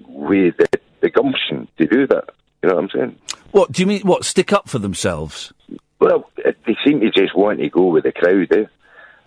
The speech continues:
Speaker 1: And it's not always a good thing. You know what I mean? Just going with the crowd because you can get involved in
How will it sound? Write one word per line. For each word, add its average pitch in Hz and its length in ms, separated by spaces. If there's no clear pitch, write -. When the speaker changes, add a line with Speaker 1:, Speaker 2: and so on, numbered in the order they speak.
Speaker 1:
And 87 500
it's 80 360
not 110 100
always 85 380
a 73 60
good 76 200
thing. 82 320
You - 60
know - 80
what - 20
I - 80
mean? - 100
Just 95 220
going 98 200
with 85 100
the 71 60
crowd 92 360
because 87 260
you 82 100
can 95 220
get 82 140
involved 87 420
in 73 80